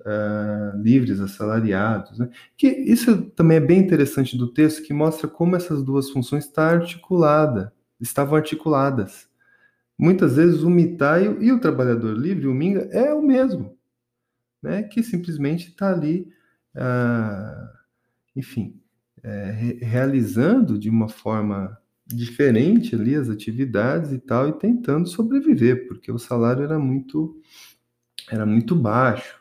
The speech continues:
e assim por diante, né? Então, quando a gente vê essas estimativas, há tantos, realmente, vai crescendo gradativamente a presença do trabalhador livre assalariado,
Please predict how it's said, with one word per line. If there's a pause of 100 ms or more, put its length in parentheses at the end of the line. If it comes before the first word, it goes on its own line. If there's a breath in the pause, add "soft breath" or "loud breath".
(140)
e
assim
por
diante,
né?
Então,
quando
a
gente
vê
essas
estimativas,
há
tantos,
realmente,
vai
crescendo
gradativamente
a
presença
do
trabalhador
livre
assalariado,